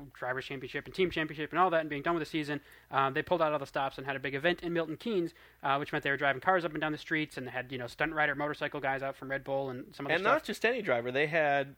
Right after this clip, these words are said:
Speaker 2: Vettel and Weber and Coulthard around.
Speaker 1: Yeah, so
Speaker 2: And they had Coulthard in a, in a cup car.
Speaker 1: Yeah, that's right. They had, you know, just all kinds of, which is, like, kind of the, the rare and exciting thing to see in Milton
Speaker 2: Yeah,
Speaker 1: Keynes. People are
Speaker 2: yeah.
Speaker 1: like, "What is that? That's
Speaker 2: I mean,
Speaker 1: cool."
Speaker 2: and, uh, okay, well, the American in us can come out.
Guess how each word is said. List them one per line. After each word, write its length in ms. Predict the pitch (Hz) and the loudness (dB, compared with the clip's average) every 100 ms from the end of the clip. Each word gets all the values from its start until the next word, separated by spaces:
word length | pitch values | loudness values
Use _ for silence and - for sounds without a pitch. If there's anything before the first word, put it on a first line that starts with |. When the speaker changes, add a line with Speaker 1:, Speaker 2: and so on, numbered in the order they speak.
| - | -16
Speaker 2:
Vettel 580 | 139 170 147 190 214 - | -4 4 4 4 2 0
and 320 | 147 151 160 | 2 2 2
Weber 340 | 147 147 156 160 | 2 2 2 2
and 160 | 156 | 0
Coulthard 380 | - 208 - 120 | 0 0 0 -4
around. 200 | 107 - | -4 2
Speaker 1:
Yeah, 180 | 165 139 - | 2 2 -2
so 120 | - 170 | 0 4
Speaker 2:
And 80 | |
they 40 | 220 | 6
had 120 | 233 | 4
Coulthard 460 | - 285 - 277 220 | 2 -2 2 2 4
in 100 | 180 | 4
a, 120 | 170 165 - | 2 0 -2
in 80 | |
a 60 | 156 | -2
cup 260 | - - - | -2 -6 -6
car. 220 | - - - _ _ _ | -10 -10 -12 _ _ _
Speaker 1:
Yeah, 340 | 190 240 202 | 6 8 8
that's 220 | 151 170 202 | 2 0 6
right. 240 | 180 156 | 6 6
They 80 | 170 | 6
had, 180 | 202 185 | 4 4
you 80 | |
know, 180 | 208 151 147 160 143 - | 4 2 0 -18 -14 -8
just 220 | 180 - | -6 2
all 120 | 165 | 2
kinds 220 | - 180 | 4 2
of, 100 | 170 175 | 0 -2
which 180 | 190 | -2
is, 100 | 175 | 2
like, 140 | 156 - | 2 4
kind 120 | 170 | 2
of 80 | 143 | 2
the, 100 | 139 | -2
the 160 | 131 143 | -2 0
rare 320 | 139 165 160 | 4 6 6
and 80 | 147 | 2
exciting 340 | - 160 147 | 0 0 0
thing 220 | 156 175 | 0 0
to 80 | 143 | 0
see 180 | - 135 | -2 -2
in 80 | 135 | 2
Milton 220 | 165 180 | 4 6
Speaker 2:
Yeah, 40 | |
Speaker 1:
Keynes. 180 | 175 175 | 4 2
People 120 | 180 | 4
are 40 | 170 | 2
Speaker 2:
yeah. 20 | |
Speaker 1:
like, 80 | 147 | 2
"What 100 | 277 | 0
is 120 | 247 | 0
that? 320 | 285 302 247 | 2 4 4
That's 120 | 185 | 6
Speaker 2:
I 40 | 202 | 8
mean, 80 | 220 | 6
Speaker 1:
cool." 300 | 349 294 - - | 2 0 -4 0
Speaker 2:
and, 160 | 202 180 - - | 0 0 -10 -2
uh, 100 | 185 - - - - _ | -2 -2 -20 -20 -20 _
okay, 300 | 175 180 135 123 | 0 4 4 2
well, 220 | 143 160 - 135 | -2 -2 -4 -2
the 140 | 165 | 2
American 460 | 156 170 175 175 139 | 6 6 4 2 2
in 80 | |
us 160 | 135 127 | 2 0
can 160 | 151 123 | -4 -2
come 160 | 147 | 0
out. 160 | 135 | 0